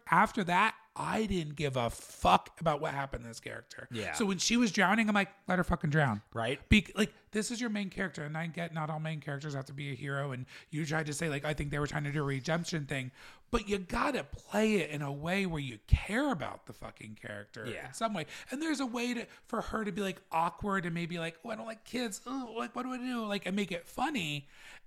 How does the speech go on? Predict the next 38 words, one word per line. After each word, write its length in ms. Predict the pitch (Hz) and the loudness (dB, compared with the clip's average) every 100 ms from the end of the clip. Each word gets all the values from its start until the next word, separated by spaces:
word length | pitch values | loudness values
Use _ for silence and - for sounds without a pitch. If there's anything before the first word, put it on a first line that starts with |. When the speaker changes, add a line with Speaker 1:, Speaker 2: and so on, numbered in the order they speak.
| - | -2
Speaker 1:
And 100 | 202 | 0
being 140 | 214 | 0
like, 200 | 202 196 - | -2 -4 -4
"Oh, 220 | 254 247 | -2 0
hi, 300 | 202 - 240 | 0 0 2
young 540 | 254 220 196 185 180 180 | 2 2 2 0 -2 -6
child. 720 | - - 175 202 254 277 285 - | -6 -2 0 0 2 2 0 2
Um, 420 | 208 208 208 214 - - | 6 6 6 4 2 0
oh, 460 | 247 247 302 247 214 | 2 4 8 8 8
Speaker 2:
<laughs> 180 | 214 269 | 6 6
Speaker 1:
okay. 440 | - 226 226 226 220 - | 6 4 6 4 2 -4
You, 320 | - 220 269 240 | 4 6 6 4
thanks 440 | 175 277 330 - | 4 2 2 -6
for 140 | - 269 | -2 2
your 460 | 247 254 262 220 - - - | 4 6 6 4 -2 -20 0
art. 400 | 208 269 415 508 - - | 2 6 6 6 2 2
Um, 380 | 220 240 247 - - | 6 6 6 0 2
okay." 480 | 277 - 240 262 143 | 2 2 2 2 2
Then 120 | 349 415 | 0 2
you've 160 | 330 | 4
been 140 | 302 294 | 4 6
laughing 420 | 262 285 294 214 | 6 6 2 -2
'cause 140 | 214 | -4
you're 80 | 240 | -2
like, 140 | 240 - | -4 -4
"Oh, 80 | 269 | -6
she's 200 | - 208 | -6 -8
just 120 | 202 | -6
awkward." 500 | 160 156 - - 123 - | -4 -4 -6 -12 -12 -4
Speaker 2:
Yeah. 260 | 135 127 | 0 2
Speaker 1:
I 20 | 170 | 0
like 220 | 180 - | -4 -6
that. 240 | - - - | -10 -10 -10
Speaker 2:
Yeah. 260 | 131 120 - - _ - - | -6 -6 -6 -14 _ -20 -6
Speaker 1:
But 180 | 214 196 | -4 -2
then 120 | 202 | -2
she, 200 | - 208 | 0 0
like, 200 | 220 | -2